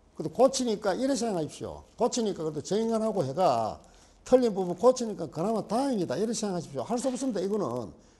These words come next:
에이씨, 그런 게 어딨노? 저 똑바른 책도 없습니다. 책 똑바른 거 없습니다. 알겠습니까? 그거는 그 왜 그러노? 뭐 그래요, 인간들이. 이거 짓는 인간들이. 그러면 이제 하는 말씀이 오늘 처음, 처음 뵙고 오만 말 다 듣는다마는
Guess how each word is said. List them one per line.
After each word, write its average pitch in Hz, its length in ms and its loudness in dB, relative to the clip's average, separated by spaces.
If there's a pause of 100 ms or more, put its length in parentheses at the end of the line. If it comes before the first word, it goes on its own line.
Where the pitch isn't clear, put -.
(140)
에이씨, 170 380 -2
그런 285 240 2
게 202 60 4
어딨노? 180 400 2
저 143 200 -6
똑바른 226 380 4
책도 180 580 2 (120)
없습니다. 139 500 -6 (1120)
책 208 180 -2
똑바른 175 320 0
거 170 60 2
없습니다. 127 400 -6 (200)
알겠습니까? 135 560 -4
그거는 120 540 -4 (340)
그 151 80 -6
왜 165 180 4
그러노? 254 300 2
뭐 120 200 -8
그래요, 214 340 2
인간들이. 165 480 0
이거 196 120 2
짓는 202 340 -2
인간들이. 165 420 -2
그러면 175 340 -2
이제 139 200 -6 (400)
하는 190 220 -4
말씀이 170 420 -2
오늘 170 200 -2
처음, 190 300 -6
처음 220 260 -4
뵙고 196 400 2
오만 180 200 2
말 180 160 0
다 143 180 -2
듣는다마는 143 460 -6